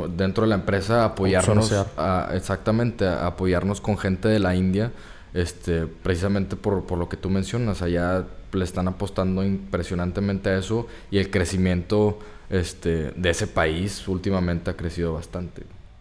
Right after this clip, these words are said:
Speaker 2: No, pues ya se posiciona, se postula para ser una de las, de las,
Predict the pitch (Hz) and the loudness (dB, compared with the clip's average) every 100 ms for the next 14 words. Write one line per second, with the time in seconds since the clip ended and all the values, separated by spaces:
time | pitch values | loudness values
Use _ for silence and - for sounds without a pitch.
0 | - - 123 160 - 107 110 110 139 143 | -14 -2 0 0 2 4 4 4 2 2
1 | 143 123 110 113 120 135 139 139 110 - | 2 2 4 4 4 4 2 0 -2 0
2 | 104 - 110 120 131 127 110 104 110 123 | -2 0 2 4 2 2 2 2 4 4
3 | 131 120 101 - - 98 92 90 - | 4 4 0 -2 -2 0 0 -2 -6